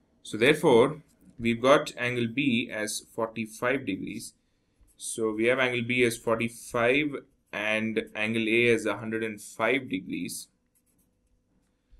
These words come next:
So let's find angle C. Angle C will be equal to a hundred and eighty degrees minus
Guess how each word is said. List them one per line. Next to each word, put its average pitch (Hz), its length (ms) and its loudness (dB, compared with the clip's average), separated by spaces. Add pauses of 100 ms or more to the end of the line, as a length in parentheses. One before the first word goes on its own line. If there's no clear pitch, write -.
(180)
So - 100 -6
let's 151 200 4
find 147 200 4
angle 123 260 4
C. 113 340 -2
Angle 120 260 -2
C 156 240 -2
will 139 140 2
be 131 160 4
equal 123 260 0
to 127 240 0
a 113 80 4
hundred 120 220 -2
and 139 160 -6
eighty 113 280 -4
degrees 135 560 -2
minus 123 760 -2